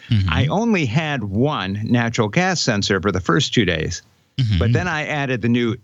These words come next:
Speaker 2: Denova, D E N O V A, the new Denova Detect.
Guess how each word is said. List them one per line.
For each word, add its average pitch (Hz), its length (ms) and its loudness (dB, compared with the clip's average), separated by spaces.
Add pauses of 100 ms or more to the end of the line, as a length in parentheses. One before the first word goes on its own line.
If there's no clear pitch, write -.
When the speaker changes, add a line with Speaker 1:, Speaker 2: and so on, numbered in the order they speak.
(100)
Speaker 2:
Denova, 117 680 0
D 131 360 2
E - 40 -2
N 120 180 2
O 110 120 2
V 101 220 2
A, 87 120 -2
the 95 140 0
new 110 180 4
Denova 104 500 0
Detect. 90 540 -4